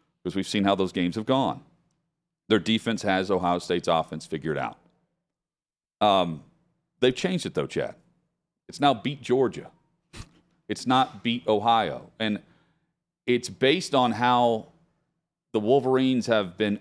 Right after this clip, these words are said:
out-physicaled after being touted as the most physical in the trenches among all the Big Ten schools. And then they faced Georgia the last couple of years, and it's just not the case. Simply not the case.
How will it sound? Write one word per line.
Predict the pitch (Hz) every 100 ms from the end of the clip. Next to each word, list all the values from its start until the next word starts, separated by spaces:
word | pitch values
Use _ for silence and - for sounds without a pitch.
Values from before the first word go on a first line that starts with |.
| -
out-physicaled | 117 135 - - 143 131 127 - 82 78 - _ _ _
after | 110 110 - 107
being | 92 113 110 107 101 95 -
touted | - 120 135 123 95 98 -
as | 101 98 92 - - _ _ _ -
the | 110
most | 107 147 147
physical | - 117 98 92 101 104
in |
the | 95
trenches | 87 117 123 - 80 82 - -
among | 104 104
all | 101 101 110
the | 95
Big | 101 90
Ten | 98 82
schools. | - 156 147 90 71 - _ _ _ _ _ -
And | 110
then | 117
they | 123
faced | 120 139 131 95
Georgia | 107 156 131
the | 113
last | 110 104 -
couple | 107 107
of | 87
years, | 92 92 92 -
and | 95
it's | 104 -
just | - 80 -
not | 69 73 85 -
the |
case. | - 82 71 - - - _ _ _ _ _ _ _ -
Simply | 117 113 80
not | 76 85 82 -
the |
case. | - 80 67 - -